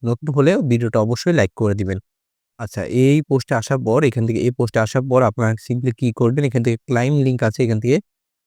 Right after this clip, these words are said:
simply ক্লাইম লিংকে একটা ক্লিক করবেন। এখান থেকে ক্লাইম লিংকে ক্লিক করবেন, তারপর এখানে স্টার্ট বাটনে ক্লিক করে এখান থেকে বটটা স্টার্ট করবেন।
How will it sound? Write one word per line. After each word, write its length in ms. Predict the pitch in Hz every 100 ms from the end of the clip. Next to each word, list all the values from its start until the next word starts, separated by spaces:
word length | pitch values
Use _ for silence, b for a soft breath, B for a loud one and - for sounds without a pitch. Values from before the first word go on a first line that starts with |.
| _
simply 240 | 120 123 127 -
ক্লাইম 240 | 127 120 135
লিংকে 260 | 127 127 117
একটা 200 | - 139
ক্লিক 260 | - 151 -
করবেন। 260 | 104 95 101
এখান 160 | 113
থেকে 160 | 113 135
ক্লাইম 240 | 160 117 107
লিংকে 260 | 107 107 110
ক্লিক 240 | - 110
করবেন, 200 | - 139 170
তারপর 180 | 123 113
এখানে 160 | 113 - - 135
স্টার্ট 260 | - 151 143 - _ -
বাটনে 320 | 123 123 120
ক্লিক 200 | 113 120 113
করে 100 | 110
এখান 140 | 117
থেকে 120 | 110 113
বটটা 260 | 110 - 107
স্টার্ট 260 | 107 135 127
করবেন। 280 | 131 131